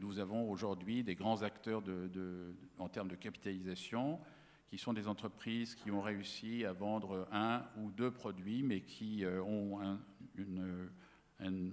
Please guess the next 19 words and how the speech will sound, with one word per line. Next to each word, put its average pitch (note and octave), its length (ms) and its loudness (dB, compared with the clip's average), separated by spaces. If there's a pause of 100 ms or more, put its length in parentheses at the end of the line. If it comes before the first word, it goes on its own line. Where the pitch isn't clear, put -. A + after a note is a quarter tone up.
(140)
machine G#2+ 640 6 (800)
de F#2+ 120 2
discovery, G2+ 760 2
euh, F2 220 0
extrêmement G#2 500 2
forte, - 480 -4 (680)
euh, F#2 160 4
qui A2 180 -4
sont G#2+ 280 6
répertoriés A2+ 720 4
comme G2+ 200 0
cela, G#2 400 6
euh, F2+ 220 4
sur A2+ 200 2
le G#2 40 4
marché A2 720 4
et F#2+ 80 0
qui, G#2+ 380 0
euh, F#2 160 6